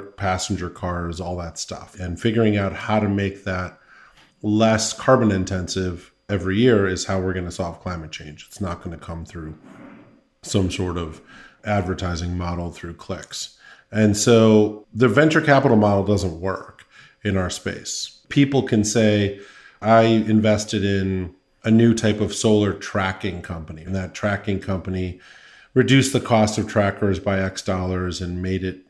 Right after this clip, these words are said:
able to be manufactured in many other countries like Nextracker." But if Nextracker didn't exist,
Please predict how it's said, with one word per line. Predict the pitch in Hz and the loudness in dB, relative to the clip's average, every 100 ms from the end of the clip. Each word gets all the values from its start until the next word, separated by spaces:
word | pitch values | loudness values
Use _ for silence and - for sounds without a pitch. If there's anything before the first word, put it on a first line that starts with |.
| _ | _
able | - 98 92 | -4 -2 -2
to | - 95 | -4 -4
be | 92 | -4
manufactured | 92 90 87 92 87 - 85 | -4 -6 -6 -6 -6 -8 -8
in | 87 87 | -6 -6
many | 90 90 | -6 -6
other | 87 80 | -8 -10
countries | 78 98 92 87 82 | -6 -6 -6 -8 -10
like | 85 82 | -12 -8
Nextracker." | 95 92 - - - - - _ - - - _ | -8 -8 -10 -14 -16 -20 -20 _ -20 -20 -20 _
But | 143 | 0
if | 143 | 2
Nextracker | 156 185 - 165 143 139 104 | 4 2 2 0 2 2 2
didn't | 120 117 | 4 4
exist, | 107 87 87 107 107 90 95 - - | 2 0 2 2 2 0 -8 -8 -10